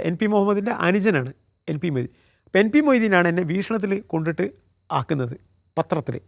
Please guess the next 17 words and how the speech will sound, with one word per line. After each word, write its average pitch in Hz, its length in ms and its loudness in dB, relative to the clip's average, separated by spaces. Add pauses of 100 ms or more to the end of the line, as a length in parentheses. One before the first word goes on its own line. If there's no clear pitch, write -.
(880)
അപ്പോൾ 214 180 2 (200)
പിന്നെ 196 280 2 (340)
അമ്പലപ്പള്ളി 254 540 4
മാമുക്കോയ 226 400 4
എന്ന് 208 100 0
പറഞ്ഞിട്ടുള്ള 185 280 2
ഒരു 175 100 -4
റിപ്പോർട്ടർ, 151 340 -2
വളരെ 196 220 0
പ്രശസ്തനായിട്ടുള്ള 202 680 -2
റിപ്പോർട്ടറാണ് 139 440 -2
അവിടെ 120 160 -8
ഉള്ളത് 117 180 -10 (240)
വീക്ഷണത്തിൻ്റെ. 131 460 -2 (680)
അപ്പോൾ 175 160 2
എന്നോട് 240 220 4
പറഞ്ഞത് 226 260 6